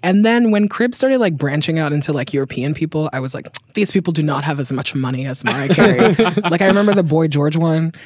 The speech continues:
Speaker 1: and
Speaker 2: Oh,
Speaker 1: I
Speaker 2: I
Speaker 1: was
Speaker 2: haven't
Speaker 1: like,
Speaker 2: seen that one.
Speaker 1: I'm like, "I could live here. What's up with this?"
Speaker 2: <laughs>
Speaker 1: It's like,
Speaker 2: Not impressed.
Speaker 1: thoroughly not impressed. Yeah. I, uh, sometimes I go back and rewatch them.
Speaker 2: Oh, God, Cribs. Let's pour one out for Cribs.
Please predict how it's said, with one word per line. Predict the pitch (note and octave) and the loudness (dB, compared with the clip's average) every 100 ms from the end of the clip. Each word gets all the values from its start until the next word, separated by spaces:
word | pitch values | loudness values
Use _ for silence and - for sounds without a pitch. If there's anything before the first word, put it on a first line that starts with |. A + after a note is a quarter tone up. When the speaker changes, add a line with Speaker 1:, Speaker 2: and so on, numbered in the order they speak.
| - - | -20 -6
Speaker 1:
and | E3 | 0
Speaker 2:
Oh, | A3+ | 4
Speaker 1:
I | |
Speaker 2:
I | |
Speaker 1:
was | A#3+ E3+ | 4 4
Speaker 2:
haven't | |
Speaker 1:
like, | E3+ D#3 | 2 2
Speaker 2:
seen | |
that | C#3 | 0
one. | C3 C3 - - | 0 -2 -6 -6
Speaker 1:
I'm | D4 | -2
like, | D4+ - | -2 0
"I | F#4 | 0
could | E4+ | 2
live | F4+ E4+ | 2 4
here. | B3 F#3 D#3+ | 4 4 4
What's | C#4 A3 | 2 2
up | - A#3+ | 2 4
with | A3 E3+ | 4 4
this?" | E3+ E3+ F#3+ | 2 4 4
Speaker 2:
<laughs> | A#3 A3+ A#3+ A#3+ A#3 | 4 4 4 2 -2
Speaker 1:
It's | A#3 - | -2 0
like, | A3+ | 4
Speaker 2:
Not | D#3+ C#3 | 4 2
impressed. | A#2+ A#2 A2 C3 | 0 -4 -4 -2
Speaker 1:
thoroughly | - E4 E4 D#4+ D#4 | 2 4 6 4 4
not | D4 G#3+ G3+ D3+ | 4 4 2 2
impressed. | D#3 F3 - - - - - _ - | 0 -2 -4 -8 -12 -18 -20 _ -4
Yeah. | E3 - E3 _ - | -4 -4 -10 _ -4
I, | D#3 D#3 | -2 0
uh, | D3 D#3 D3+ D3 C#3+ _ _ _ _ _ _ | 0 0 0 -2 -4 _ _ _ _ _ _
sometimes | - E4 D#4 F3 C#3 | -12 -6 -4 -4 -6
I | C#3 | -6
go | D3+ | -6
back | - - | -6 -8
and | D#3+ | -8
rewatch | D#2+ E2 - - | -6 -8 -8 -8
them. | C3+ | -6
Speaker 2:
Oh, | B2 A#2+ - | -6 -8 -12
God, | - A2 G#2+ G#2+ - | -10 -8 -8 -10 -16
Cribs. | - G#2+ G2+ G#2+ - - _ _ _ _ | -12 -8 -8 -8 -8 -10 _ _ _ _
Let's | C3+ C3 | -10 -8
pour | - A#2 | -6 -6
one | G#2+ | -4
out | G#2 G#2 | -6 -8
for | - | -12
Cribs. | - B2+ B1+ B2 - | -10 -8 -8 -8 -10